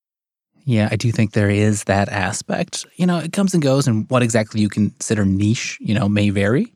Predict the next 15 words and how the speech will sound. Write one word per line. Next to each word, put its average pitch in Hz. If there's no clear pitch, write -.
So 113
it 123
might 110
be 104
that 95
just -
moving 110
over 101
and 98
sticking 107
on 95
something 95
like 98
Debian 175
could, -